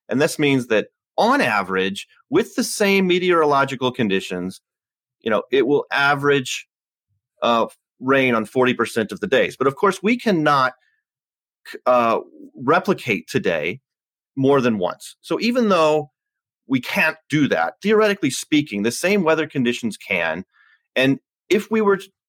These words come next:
to replicate them, it would rain on forty percent of those days. In other words, we have taken a one-day event and made it as repeatable as rolling a die. And this is where I think a lot of people, and by people, I mean the general public,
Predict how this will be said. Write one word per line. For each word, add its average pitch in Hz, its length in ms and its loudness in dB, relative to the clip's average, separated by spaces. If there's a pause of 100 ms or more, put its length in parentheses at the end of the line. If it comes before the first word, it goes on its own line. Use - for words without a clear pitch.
(320)
to 160 100 -4
replicate 165 520 0
them, 127 280 2
it 147 100 2
would 147 140 0
rain 127 160 2
on 117 100 2
forty 113 260 0
percent 101 280 -4
of 92 60 -2
those 85 200 -4
days. 80 200 -6
In 139 60 -2
other 180 140 2
words, 143 160 0
we 160 100 2
have 143 100 2
taken 175 320 -2
a 117 60 2
one-day 131 760 0 (260)
event 92 440 -2 (760)
and 127 380 2
made 135 200 2
it 135 100 2
as 107 180 -4
repeatable 113 560 0
as 92 100 -4
rolling 92 260 0
a 110 40 0
die. 170 400 0
And 123 200 0
this 240 160 -2
is 247 160 -4
where 165 140 2
I 139 80 2
think 135 260 -2
a 113 40 -2
lot 113 320 0
of 123 120 -2
people, 92 440 -4 (640)
and 120 80 -2
by 113 100 4
people, 160 280 0
I 120 80 4
mean 117 140 2
the 107 60 0
general 107 360 0
public, 82 380 -4